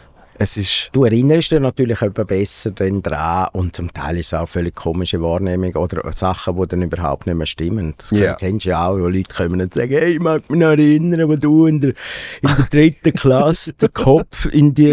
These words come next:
Speaker 2: in den Stuhl rein tun hast." Sagst du, "Aber hast jetzt du wirklich während fünfzig Jahren nichts anderes zu tun gehabt, als dir das noch präsent behalten?"
Speaker 1: Ja,
Speaker 2: Das
Speaker 1: und
Speaker 2: ist wirklich so. Also,
Speaker 1: Und
Speaker 2: Was
Speaker 1: zum Teil
Speaker 2: ich
Speaker 1: sind es wirklich Sachen, da fo-, da fängst du dich selber hinterfragen. Denkst, ist das wirklich passiert?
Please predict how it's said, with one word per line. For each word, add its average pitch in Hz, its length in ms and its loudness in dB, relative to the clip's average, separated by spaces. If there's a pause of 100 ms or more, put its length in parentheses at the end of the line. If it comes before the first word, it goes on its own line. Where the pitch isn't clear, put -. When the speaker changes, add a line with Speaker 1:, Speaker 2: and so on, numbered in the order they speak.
Speaker 2:
in 135 160 4
den 143 160 4
Stuhl 156 480 2
rein 147 280 4
tun 139 240 4
hast." 101 380 -4 (720)
Sagst 90 240 -4
du, 95 60 -2
"Aber - 120 -4
hast 104 240 0
jetzt - 220 -4
du 120 140 4
wirklich 131 280 0
während 120 300 0
fünfzig - 380 -2
Jahren 123 260 4
nichts 135 220 2
anderes 139 420 0
zu 143 140 2
tun 156 120 2
gehabt, 143 360 0
als - 240 0
dir 127 260 2
das 127 380 -2
noch 147 120 4
präsent 139 600 2
behalten?" 90 560 -2 (100)
Speaker 1:
Ja, - 300 -6
Speaker 2:
Das 127 160 0
Speaker 1:
und 226 60 -2
Speaker 2:
ist - 140 -8
wirklich 156 340 0
so. 123 260 -2 (320)
Also, - 180 -10 (360)
Speaker 1:
Und 143 80 2
Speaker 2:
Was 139 100 -2
Speaker 1:
zum 131 120 -2
Teil 156 180 2
Speaker 2:
ich 185 60 -4
Speaker 1:
sind - 100 -12
es - 60 -14
wirklich 147 180 -10
Sachen, 120 320 -2
da 110 80 -10
fo-, 120 240 -2
da 104 340 -10
fängst 123 240 -2
du - 40 -8
dich 101 40 -12
selber 113 300 -2
hinterfragen. 101 480 -4
Denkst, 101 220 -4
ist 131 200 -4
das 120 140 -8
wirklich 127 300 -4
passiert? 156 500 -4